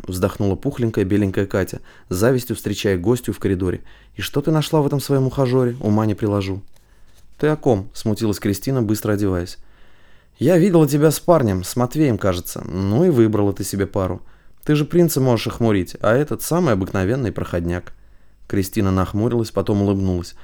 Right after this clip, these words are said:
вдруг вспомнив, как вышла из спальни Матвея утром и впервые застала его за разминкой. Казалось, каждая мышца, каждая косточка его великолепно, но не чрезмерно развитого тела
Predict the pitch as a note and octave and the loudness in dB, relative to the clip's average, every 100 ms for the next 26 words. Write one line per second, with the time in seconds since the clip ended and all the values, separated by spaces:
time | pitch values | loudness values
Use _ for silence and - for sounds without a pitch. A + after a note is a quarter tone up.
0 | - - - F#2+ G2 - - - B2+ G#2+ | -20 -18 -8 0 0 -2 -4 0 0 0
1 | - A2 G2 G#2+ - G2 - - A2+ G#2 | -2 -4 0 -2 -2 -6 -6 -4 -2 0
2 | G2+ F#2+ G2+ - A#2 A#2+ G2+ - - - | -2 0 -2 0 -2 -4 -6 -8 -20 -20
3 | _ G#2 - G2+ A#2 A#2 G#2 - G#2+ G#2 | _ -6 0 2 2 2 0 0 -2 0
4 | G2 G2 G2+ G2+ F#2 E2+ - - - - | 0 0 0 -2 -4 -6 -12 -16 -20 -20
5 | _ - - - G2+ A#2+ A#2 - A#2 G#2+ | _ -20 -20 -4 0 2 0 2 0 2
6 | A2+ A2 B2 - G#2 A#2 A2 G#2+ - B2+ | 2 2 0 -4 -2 0 2 0 0 -4
7 | B2 A2 - G2 G#2 G#2 G#2+ G#2 G#2+ G#2+ | -4 -8 -4 0 0 2 0 0 0 0
8 | A#2+ G#2 F#2 G2 G#2 G2+ G2 - G#2 G#2+ | -2 -4 -4 -2 2 2 0 -2 -2 0
9 | G#2+ G#2 G2+ G#2+ G2+ F#2 F#2+ F#2 B2+ A#2+ | 0 0 2 2 0 -2 -4 -2 -2 -2